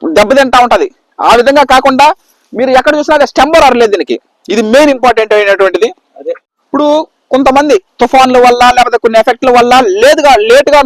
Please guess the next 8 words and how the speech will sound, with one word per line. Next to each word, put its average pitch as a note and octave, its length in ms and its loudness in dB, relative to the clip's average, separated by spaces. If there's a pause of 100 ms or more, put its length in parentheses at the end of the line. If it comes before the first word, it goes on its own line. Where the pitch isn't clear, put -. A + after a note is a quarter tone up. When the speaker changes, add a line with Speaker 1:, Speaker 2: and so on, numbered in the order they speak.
Speaker 1:
నాటుతా A#3 320 0
ఉంటారు. G#3 180 -2 (120)
నారేత A#3+ 380 2
వేయలేకపోవడం A3+ 680 0
పక్షంలో A3 380 -2 (440)
లేటుగా D4 380 2 (100)
వేసుకున్నా C4 420 -2 (120)
కూడా C4 160 2